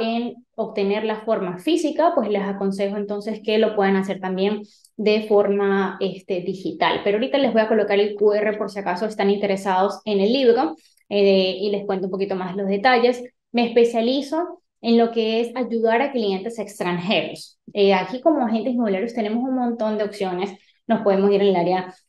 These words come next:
residencial, pues obviamente comercial, la parte local, la parte extranjeros. Entonces, nos, he decidido junto con mi equipo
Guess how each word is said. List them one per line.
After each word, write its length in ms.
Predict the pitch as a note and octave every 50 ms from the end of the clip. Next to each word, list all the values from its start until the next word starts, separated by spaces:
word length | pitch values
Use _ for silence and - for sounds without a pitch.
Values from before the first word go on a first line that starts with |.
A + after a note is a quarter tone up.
| _
residencial, 920 | - A#3 A#3 A#3 C4 B3 B3 B3 A#3 B3+ A#3+ A3 G#3 G#3 G#3 G3+ G3 G3+
pues 100 | G3+ G3+ F3+ G3+
obviamente 420 | G#3 G#3+ G3+ G3 G3+ G3+ G3+ G3+
comercial, 560 | G3+ G#3+ G#3 G3+ G3+ G3+ - A#3+ A3 G#3+ G#3
la 140 | G3 F#3+ G3
parte 300 | G3+ G3 G3 - - G3
local, 500 | F#3+ F#3 F#3 F#3 - A#3 A#3 A3 G#3 G#3
la 140 | G3 F#3+ G3+
parte 260 | G3 F#3+ F#3+ - G3
extranjeros. 760 | G3 G3 - - - G3 G3 G3 - B3 B3+ A#3+ A3+ A3+ A3
Entonces, 460 | G#3+ G#3 G3+ G3+ - C#4+ C#4+ - - _ _ _
nos, 400 | - A3 A3+ G3+ - - - - - -
he 220 | - A3 G#3+ A3
decidido 400 | A3+ A#3+ A#3 B3 G#3+ G#3 G#3+ A3+
junto 260 | - A#3+ A3 G3 -
con 120 | A3+ A3 A3
mi 100 | G#3+ G3+
equipo 340 | G#3+ G#3 G3 G#3 A#3 A#3+